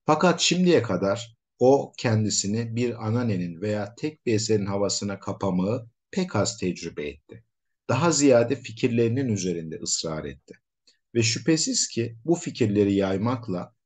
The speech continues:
edebiyatımıza getirdiği şeylerin muhasebesini yapacak olan istikbal, onun rolünün zannettiğimizden çok mühim, mühim olduğunu gösterecektir. Cumhuriyet döneminde öncü,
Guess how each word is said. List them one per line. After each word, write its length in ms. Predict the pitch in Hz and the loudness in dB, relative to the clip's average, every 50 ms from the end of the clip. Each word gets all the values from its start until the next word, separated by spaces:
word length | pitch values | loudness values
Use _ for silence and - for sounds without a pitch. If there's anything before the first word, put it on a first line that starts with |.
| _ _ | _ _
edebiyatımıza 760 | - 104 107 123 127 117 127 127 131 127 135 139 139 127 143 | -2 2 4 4 6 6 8 8 6 6 4 0 0 2 2
getirdiği 480 | 139 127 123 113 113 110 98 90 98 98 | 2 2 2 0 0 -2 -2 0 0 -2
şeylerin 480 | - - 110 98 92 90 90 87 87 90 | 0 0 0 0 2 2 0 0 -2 -2
muhasebesini 720 | 95 101 101 98 95 - 104 90 98 92 - - 101 98 | -2 -2 -2 -2 -2 -4 -4 -2 -2 -4 -4 -4 -4 -4
yapacak 480 | 92 90 90 - 107 90 101 117 113 113 | -2 -2 -2 -2 -4 -2 -2 -2 -2 0
olan 320 | 110 92 87 87 92 131 _ _ _ _ _ _ _ _ _ _ - | -2 -2 -2 -4 -6 -10 _ _ _ _ _ _ _ _ _ _ -8
istikbal, 680 | - 98 - - - 98 90 - - - 101 117 135 143 - _ _ - | -6 -4 -4 -2 -4 -6 -8 -6 -4 -2 -2 -2 -2 -4 -8 _ _ -4
onun 340 | 104 110 117 131 143 151 135 | 0 2 2 4 2 2 4
rolünün 380 | 120 113 107 104 101 110 117 113 | 6 6 6 6 4 2 0 0
zannettiğimizden 1000 | 110 113 110 113 120 120 123 117 113 113 - 117 117 117 113 110 113 135 135 131 | 2 2 2 0 0 0 -4 -6 -6 -6 -6 -4 -2 -2 -2 -2 -4 -4 -4 -4
çok 320 | - - - - - - | -4 -4 -4 -4 -4 -4
mühim, 440 | 113 107 104 107 110 107 101 92 - _ _ _ _ _ _ _ _ _ _ _ _ - | -4 -4 -4 -2 -2 -4 -4 -4 -8 _ _ _ _ _ _ _ _ _ _ _ _ -6
mühim 360 | 92 107 110 127 135 127 117 | -2 2 4 4 4 4 4
olduğunu 500 | 90 92 95 92 87 92 92 101 123 131 | 2 0 0 0 0 0 0 -2 -2 -2
gösterecektir. 1000 | 113 104 92 - - - 104 90 87 82 85 87 78 - _ - - - - - _ _ _ _ _ _ _ _ - | 0 -2 -2 -2 -4 -4 -4 -4 -4 -4 -6 -10 -10 -12 _ -14 -14 -14 -14 -14 _ _ _ _ _ _ _ _ -8
Cumhuriyet 460 | - 139 147 151 143 147 135 131 110 | -6 -2 0 2 4 4 4 4 2
döneminde 460 | 113 104 95 95 90 90 95 113 139 | 0 0 0 0 0 0 -2 0 -2
öncü, 600 | 143 131 123 120 117 110 107 110 113 104 113 - | -2 0 0 2 2 2 2 2 2 0 -2 -4